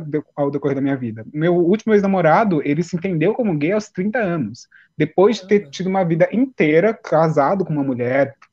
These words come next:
Speaker 1: filho e tudo mais. E, e ele realmente fala que, tipo, até os trinta anos eu me entendia como hétero, não tinha nenhum, nenhum tipo de, de trava na minha vida, eu tinha muitos amigos L G B Ts. Depois eu comecei a, a, a,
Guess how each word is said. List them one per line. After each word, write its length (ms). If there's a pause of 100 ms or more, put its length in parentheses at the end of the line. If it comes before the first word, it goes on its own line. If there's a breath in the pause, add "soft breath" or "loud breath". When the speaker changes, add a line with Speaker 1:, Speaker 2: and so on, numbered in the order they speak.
Speaker 1:
filho 440
e 40
tudo 200
mais. 340 (380 loud breath)
E, 440
e 120
ele 100
realmente 340
fala 280
que, 80
tipo, 180
até 180
os 120
trinta 180
anos 340
eu 80
me 100
entendia 280
como 220
hétero, 360
não 220
tinha 180
nenhum, 540
nenhum 300
tipo 260
de, 260 (240 loud breath)
de 120
trava 360
na 60
minha 160
vida, 240
eu 40
tinha 140
muitos 220
amigos 240
L 140
G 80
B 80
Ts. 260 (240 loud breath)
Depois 480
eu 80
comecei 340
a, 200
a, 500
a, 720